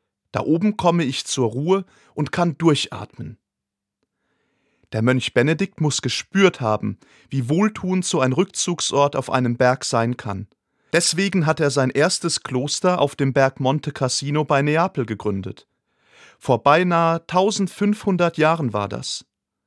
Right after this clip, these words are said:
Benedikt hat die Klosterkultur nach Europa gebracht.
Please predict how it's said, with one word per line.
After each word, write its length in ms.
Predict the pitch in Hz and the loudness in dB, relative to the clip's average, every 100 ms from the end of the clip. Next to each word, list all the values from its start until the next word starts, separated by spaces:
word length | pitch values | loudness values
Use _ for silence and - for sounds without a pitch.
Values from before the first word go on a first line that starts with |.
| _ _ _ _ _ | _ _ _ _ _
Benedikt 480 | 131 160 170 - - | 2 2 0 -4 -4
hat 160 | 147 | -6
die 80 | 127 | -6
Klosterkultur 1080 | - 151 190 - 196 - 190 175 - 175 170 _ _ | -4 -2 -2 0 -2 0 -4 -2 -2 0 -2 _ _
nach 180 | 147 151 | -2 2
Europa 500 | 160 165 208 202 110 | 4 6 4 2 -2
gebracht. 540 | 104 - 101 - - | -2 -6 -10 -10 -20